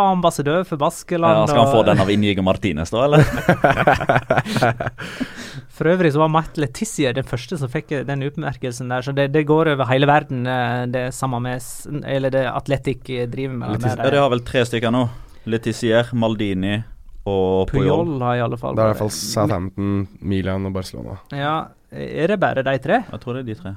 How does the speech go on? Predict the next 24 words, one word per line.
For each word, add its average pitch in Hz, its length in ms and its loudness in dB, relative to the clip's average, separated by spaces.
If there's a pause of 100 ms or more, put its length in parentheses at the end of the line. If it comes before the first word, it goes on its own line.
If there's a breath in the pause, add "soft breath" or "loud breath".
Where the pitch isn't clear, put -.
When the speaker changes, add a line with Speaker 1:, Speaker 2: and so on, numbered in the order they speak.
Speaker 1:
Ja, 139 180 -2
ok. 147 200 -6
Speaker 2:
Nei, 147 180 6
Speaker 1:
Ja. 143 60 2
Speaker 2:
eh, 160 280 4
det 156 140 2
er 147 240 4
han, 139 240 0
ehm, 120 240 2 (100)
Sepp - 220 -4
Maier, 110 320 -2 (560)
Bayern 101 260 -2
München. 95 300 -8
Speaker 1:
Ja, 160 160 2
Speaker 3:
Bayern 202 160 0
Speaker 1:
ja. 170 80 -2
Speaker 3:
München. 151 240 -6
Speaker 2:
Ja. - 60 -8 (1200 soft breath)
Speaker 1:
Ja, 151 180 6
ja. 208 160 6
Speaker 3:
Ryan 101 100 2
Giggs 170 300 6
fått 170 160 4
det? 165 100 4